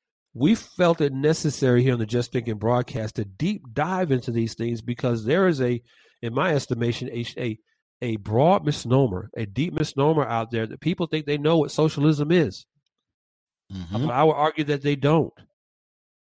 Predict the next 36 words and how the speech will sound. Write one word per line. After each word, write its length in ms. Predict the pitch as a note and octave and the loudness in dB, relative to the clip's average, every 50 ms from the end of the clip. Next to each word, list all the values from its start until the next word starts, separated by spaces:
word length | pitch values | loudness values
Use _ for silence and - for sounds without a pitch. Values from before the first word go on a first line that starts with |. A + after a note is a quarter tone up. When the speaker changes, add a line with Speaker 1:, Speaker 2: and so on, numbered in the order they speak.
| _ _ _ _ _ | _ _ _ _ _
Speaker 1:
Listen 260 | C#3+ F3+ - - G#3 | -4 -2 -2 -2 -2
to 120 | D#3 C#3+ A#2+ | -2 -2 -2
this. 240 | A2+ C3 A#2+ A2 - | 0 -2 -2 -2 -2
I 60 | C3 | -4
want 140 | D#3 D#3+ D#3+ | -2 -2 -2
to 40 | |
refer 220 | D3 C#3 - C#3 C3 | -2 -2 -2 -2 -2
once 220 | B2+ C3 B2+ - | 0 -2 -2 -4
again 200 | B2 A#2 B2 A#2+ - | -4 -4 -4 -4 -2
to 100 | - A2+ | -2 0
the 120 | A2 G#2+ | 0 2
website 440 | G#2 A2+ A2+ A#2 - - A#2+ A2+ A2 | 2 2 2 0 0 0 2 2 2
of 60 | G#2 | 2
the 100 | G#2+ G#2+ | 0 0
International 500 | A2+ A2+ A2+ A2 A2 A2 A2 - - A2 | 0 0 0 0 -2 -4 -4 -4 -6 -6
Socialist 420 | - - A2+ A2+ - - G#2 G#2 | -2 0 0 0 0 -2 -6 -4
Organization 800 | G#2 G#2 G#2+ G#2 G2+ G2 F2+ G#2 G2+ G#2 G2 - G#2 G2+ G2 - _ _ _ _ _ _ _ _ | -2 -2 -2 -2 -2 -4 -2 -2 -2 -4 -4 -6 -8 -8 -8 -10 _ _ _ _ _ _ _ _
under 240 | - A#2 A#2 A#2 A2+ | -4 -2 2 2 2
their 160 | G#2+ A2 G#2+ | 4 4 4
what, 260 | G2+ G2+ A2 B2 B2 C3 B2 - _ - | 4 4 4 2 2 0 -6 -8 _ -2
under 160 | A2+ A2+ G#2 | -2 -2 0
the 140 | G#2+ G2+ G2 | 0 0 2
What 240 | G2+ A#2+ B2 B2 | 2 2 0 0
We 180 | B2 A#2 A2+ G#2 | 0 -2 -2 -2
Do 200 | G2 A2+ A#2+ A#2+ | 2 2 2 2
section 560 | - - B2 A2+ - - - A2 G2+ G2+ G2 - _ - - - - - | 2 0 -4 -4 -4 -4 -4 -2 -2 -4 -6 -12 _ -20 -20 -20 -4 -4
of 120 | A2 G#2+ | -2 2
their 120 | G#2+ A2+ G#2+ | 4 4 4
website. 560 | G2+ G#2+ G#2+ G#2+ G#2 - - - F2+ D2+ - - _ _ _ _ _ _ _ _ _ _ _ - F#2+ - _ _ | 4 4 2 2 0 -4 -8 -10 -10 -12 -12 -16 _ _ _ _ _ _ _ _ _ _ _ -20 -20 -20 _ _
Again, 420 | - A#2 A#2 D3 C#3 A2+ F2+ - - _ - | -10 -6 -2 -2 -2 -2 -2 -6 -12 _ -4
this 200 | C3+ D#3+ - G3+ | -4 -2 2 2
is 140 | F#3 D#3+ | 0 2
the 120 | - C#3+ B2+ | 0 -2 -4
International 960 | - C3 D3 D3+ - D#3+ C#3+ C#3 C3+ C3 B2+ B2 - - A#2+ A2 G#2+ G#2 - _ _ _ _ _ | -2 -6 -6 -2 0 0 0 0 -2 -2 -2 -4 -6 -4 -2 -2 -2 -2 -6 _ _ _ _ _
Socialist 800 | - - - - - F#3 G3 F3+ - - A2+ F#2+ F2+ F2 - - | -14 -14 -12 -4 2 2 2 2 2 -2 -6 -6 -6 -8 -8 -6
Organization. 680 | - A2 G#2 G2 G2 F#2+ F#2+ F2+ F2+ - - - _ | -6 -6 -4 -6 -6 -8 -8 -10 -12 -14 -16 -20 _